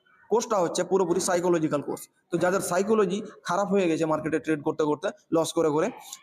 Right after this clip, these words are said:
তাদের জন্য এই কোর্সটা, তো তাদের সাইকোলজি ডেভেলপ করতে অনেকটাই হেল্পফুল হবে। আর আমরা আবারও বলছি, আমরা রয়েছি যেখানে আমাদের চার্ট রিড একাডেমিতে, আর এটা হচ্ছে ধুলিয়ান হসপিটাল মোড়, সঞ্জীবনী ফার্স্ট ফ্লোরে। আপনারা ব্যানার,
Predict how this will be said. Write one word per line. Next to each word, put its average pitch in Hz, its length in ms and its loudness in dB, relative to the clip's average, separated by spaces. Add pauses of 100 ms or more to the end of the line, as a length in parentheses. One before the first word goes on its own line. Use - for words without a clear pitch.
তাদের 185 240 0
জন্য 180 200 2
এই 175 100 2
কোর্সটা, 170 440 -2 (360)
তো 170 120 4
তাদের 175 260 0
সাইকোলজি 175 440 2
ডেভেলপ 165 380 2
করতে 170 180 0
অনেকটাই 165 440 0
হেল্পফুল 147 380 -2
হবে। 131 160 -4 (280)
আর 160 120 0
আমরা 190 460 2 (800)
আবারও 196 260 2
বলছি, 185 320 -2 (240)
আমরা 175 280 0 (680)
রয়েছি 214 460 2
যেখানে 175 380 0 (460)
আমাদের 175 280 0
চার্ট 185 300 0
রিড 185 200 2 (120)
একাডেমিতে, 175 560 0 (400)
আর 160 100 0
এটা 180 140 2
হচ্ছে 185 180 0
ধুলিয়ান 165 320 2
হসপিটাল 165 360 -2
মোড়, 175 160 0 (220)
সঞ্জীবনী 190 460 0
ফার্স্ট 185 340 -2
ফ্লোরে। 170 280 2
আপনারা 165 260 0
ব্যানার, 165 280 0